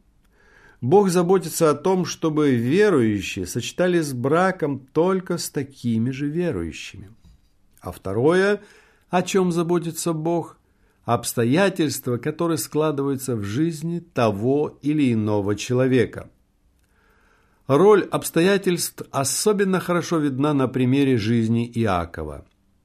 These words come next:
У него была большая семья, она состояла не только из двенадцати сыновей,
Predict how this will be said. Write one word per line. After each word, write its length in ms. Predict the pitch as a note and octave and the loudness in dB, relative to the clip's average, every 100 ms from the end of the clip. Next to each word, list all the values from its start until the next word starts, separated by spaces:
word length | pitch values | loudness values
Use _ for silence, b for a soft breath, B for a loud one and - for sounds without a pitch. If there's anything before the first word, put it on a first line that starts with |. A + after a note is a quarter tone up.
| _ - | _ -4
У 80 | B2+ | 0
него 240 | F#3 A3+ | 4 4
была 240 | F3 F3 | 4 4
большая 480 | F#3+ B2+ G#2+ C#3 E3+ | 4 2 2 -2 -4
семья, 640 | - A2 F2 F2+ A#2 C3 C3+ B B | -4 -6 -4 -2 0 -2 -4 B B
она 200 | B2+ F3 | 0 0
состояла 540 | F#3 F3+ - C3 D#3+ D#3+ | 2 -2 0 2 4 2
не 180 | C3+ C3 | 2 0
только 460 | C3 G#2+ G#2 A2+ | 0 0 0 -2
из 260 | C#3+ C#3 C3+ | -6 -6 -6
двенадцати 680 | C3+ D3+ C#3 A2+ - F#2 G#2 | -4 -2 0 -2 -6 -12 -10
сыновей, 640 | - A2+ C3+ C3 E2+ - | -6 -2 0 0 -2 -8